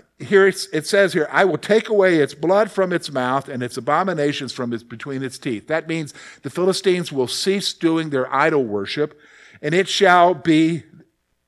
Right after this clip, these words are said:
a remnant for our God. So it's gonna become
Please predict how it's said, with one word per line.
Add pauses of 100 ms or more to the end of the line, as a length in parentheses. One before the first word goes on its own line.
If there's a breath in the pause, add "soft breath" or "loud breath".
a
remnant (140)
for
our
God.
So
it's
gonna
become